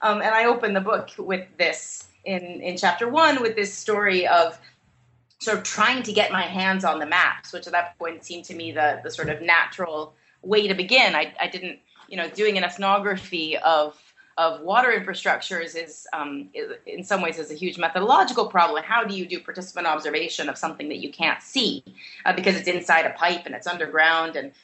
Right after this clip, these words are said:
so sort of looking for the map seemed a, a really natural way to start. Um, and then, so I got my hands on the water department's official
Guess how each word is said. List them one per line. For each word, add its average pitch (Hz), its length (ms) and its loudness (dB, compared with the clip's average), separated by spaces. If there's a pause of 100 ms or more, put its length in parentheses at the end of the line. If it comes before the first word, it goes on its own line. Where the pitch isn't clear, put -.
so 196 240 -2
sort 190 160 -4
of 156 120 -8
looking 262 300 -2
for 185 120 -8
the 165 120 -4
map 170 380 2
seemed 165 300 -10
a, 147 200 -2
a 160 60 -6
really 165 200 -8
natural 156 760 -4 (400)
way 233 180 2
to 214 80 0
start. - 720 4 (480)
Um, 190 400 2 (480)
and 269 140 0
then, 247 420 0 (400)
so 294 160 0
I 254 140 0
got 339 180 0
my 240 120 -2
hands 262 360 0
on 185 240 2
the 180 60 -4
water 190 280 0
department's 190 600 -2
official 165 840 -4